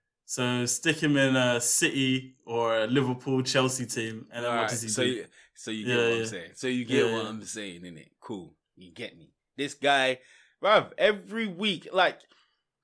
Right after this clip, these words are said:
Speaker 2: the only times he's blanked is against the bigger teams.
Speaker 1: Mm. And that's
Speaker 2: And,
Speaker 1: probably
Speaker 2: you know,
Speaker 1: more to do with Burnley's setup than it is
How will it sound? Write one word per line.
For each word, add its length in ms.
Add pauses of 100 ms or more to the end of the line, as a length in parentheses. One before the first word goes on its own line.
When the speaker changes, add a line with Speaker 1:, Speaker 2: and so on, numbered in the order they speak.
(440)
Speaker 2:
the 180
only 300
times 400
he's 180
blanked 560
is 140
against 300
the 80
bigger 280
teams. 560 (480)
Speaker 1:
Mm. 300 (1160)
And 100
that's 80
Speaker 2:
And, 60
Speaker 1:
probably 260
Speaker 2:
you 40
know, 100
Speaker 1:
more 100
to 100
do 80
with 160
Burnley's 400
setup 320
than 120
it 120
is 420